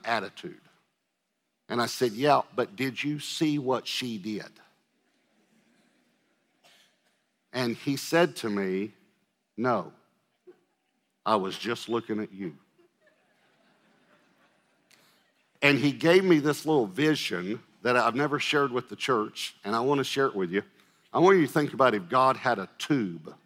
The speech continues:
and he put that tube over you, and he was watching you from heaven,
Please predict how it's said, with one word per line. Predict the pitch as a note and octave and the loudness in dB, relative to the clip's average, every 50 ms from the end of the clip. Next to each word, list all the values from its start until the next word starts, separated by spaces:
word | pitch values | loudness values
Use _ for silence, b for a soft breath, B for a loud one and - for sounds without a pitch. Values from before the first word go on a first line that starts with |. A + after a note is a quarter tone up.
| _ _ _ _ _ _ _ _ _ _ _ _ _ _ _ _ _ _ _ _ _ _ _ _ - | _ _ _ _ _ _ _ _ _ _ _ _ _ _ _ _ _ _ _ _ _ _ _ _ -6
and | A2 A#2 A#2 | -2 0 0
he | A#2 A2 | 0 0
put | - - F#3 F#3 F#3 - | 4 6 4 6 6 6
that | D#3+ D#3 C#3 - - | 6 6 4 2 -2
tube | - - F3 D#3 B2 A2 G#2 G2+ G#2+ G#2+ A#2+ - - | 2 4 6 6 6 4 0 0 -2 -4 -4 -4 0
over | A#2+ B2+ C#3 B2+ A2 B2+ A#2+ | 2 2 2 2 0 -4 -6
you, | A2+ A2+ A2+ F#2 D#2+ - _ _ _ _ _ _ _ _ _ _ _ _ _ _ _ _ _ _ _ _ _ - | -6 -6 -8 -8 -10 -12 _ _ _ _ _ _ _ _ _ _ _ _ _ _ _ _ _ _ _ _ _ -4
and | A2+ G#2+ | -2 2
he | B2+ C3+ B2+ | 2 2 4
was | A#2+ A#2 A2 A2 | 4 2 0 0
watching | G#2 B2+ D3+ E3 F3 E3 - D#3+ D#3 D3 C#3 B2+ B2 | 0 4 4 4 4 4 2 2 2 2 2 0 -2
you | B2+ D3 D3 B2+ A2+ G#2+ G#2+ A2+ | -2 0 0 0 0 0 -4 -6
from | - - A#2+ A#2+ A#2+ | -6 -6 -6 -6 -4
heaven, | - C#3 C3 A#2 E2+ F2 E2+ E2+ - | 0 2 2 2 0 -2 -14 -16 -18